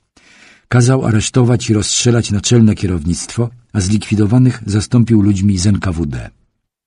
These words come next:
Ludzie Jeżowa byli wszędzie, nawet w komitetach partii na prowincji. Tym razem Jeżow uczynił coś, czego nie powinien był zrobić bez pozwolenia Stalina. Sam zdecydował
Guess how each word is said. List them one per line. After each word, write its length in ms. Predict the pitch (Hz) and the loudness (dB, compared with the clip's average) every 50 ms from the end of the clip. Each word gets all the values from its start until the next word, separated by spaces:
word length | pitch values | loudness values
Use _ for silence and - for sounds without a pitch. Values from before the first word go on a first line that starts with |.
| _ _ _ _ _ _ _ _ _ _ - | _ _ _ _ _ _ _ _ _ _ 2
Ludzie 260 | 98 127 127 120 123 | 2 4 6 6 6
Jeżowa 360 | 120 120 107 104 117 107 117 | 6 6 4 4 2 2 2
byli 220 | 101 95 104 107 104 | 2 2 0 0 0
wszędzie, 560 | - - 113 95 73 62 60 - - - - _ _ _ _ _ _ _ - | 0 -2 -2 -2 -2 -4 -6 -10 -12 -16 -18 _ _ _ _ _ _ _ -2
nawet 280 | 101 - 101 107 104 - | 0 2 2 0 -2 -2
w 60 | - | 0
komitetach 520 | - 107 98 95 - 110 - 104 95 - | 2 2 2 2 2 0 -2 -2 -4 -6
partii 380 | - - 101 92 82 - 107 104 | -4 -4 -4 -4 -2 -2 0 0
na 80 | 110 | 0
prowincji. 720 | 110 - 123 107 85 76 65 62 60 - - - 60 - _ _ _ _ _ _ _ _ _ _ _ _ _ _ _ _ _ _ _ _ _ _ | 0 0 -2 -4 -2 -4 -8 -8 -8 -10 -12 -12 -14 -18 _ _ _ _ _ _ _ _ _ _ _ _ _ _ _ _ _ _ _ _ _ _
Tym 180 | - 135 139 151 | -6 -2 0 0
razem 280 | 156 139 139 151 143 | 0 0 0 0 0
Jeżow 320 | 139 143 131 147 135 110 135 | 0 0 0 0 -2 -2 -4
uczynił 320 | 127 - 123 127 120 110 | -2 0 2 2 2 2
coś, 260 | - - - 131 - | 0 -2 -4 -4 -2
czego 240 | - - 113 113 120 | -2 0 2 4 4
nie 120 | 117 117 | 4 2
powinien 480 | 104 110 110 107 123 127 127 120 110 104 | 2 0 0 2 4 4 4 4 4 4
był 240 | 104 110 110 107 107 | 2 2 2 2 0
zrobić 460 | 95 92 104 110 101 104 98 87 90 | 0 0 0 0 0 0 -2 -2 -2
bez 260 | 92 98 117 110 - | 0 0 0 0 0
pozwolenia 540 | - - 113 87 87 101 95 95 90 90 85 | -2 -2 -2 -2 0 -2 -2 0 0 -2 -2
Stalina. 540 | - - - 78 64 62 - - 104 - _ _ _ _ _ _ _ _ _ _ _ _ _ _ _ _ | -4 -6 -8 -8 -8 -10 -12 -14 -16 -18 _ _ _ _ _ _ _ _ _ _ _ _ _ _ _ _
Sam 280 | - - 120 113 110 | -2 0 2 2 2
zdecydował 720 | 90 90 98 90 - 98 90 98 101 90 98 98 98 98 | 2 -2 -4 -4 -4 -4 -4 -2 -2 -2 -2 -2 -4 -4